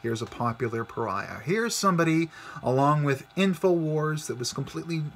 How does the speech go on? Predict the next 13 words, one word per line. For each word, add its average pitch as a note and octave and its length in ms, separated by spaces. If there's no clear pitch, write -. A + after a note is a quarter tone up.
depersoned D3 680
and A2 140
deplatformed. C#3 840
Um, B2+ 260
not A#3+ 240
every D#3+ 300
individual C3 500
from B2+ 160
Indo-, B2 240
InfoWars A#2 760
lost A#2 340
their A2+ 140
account. E3+ 520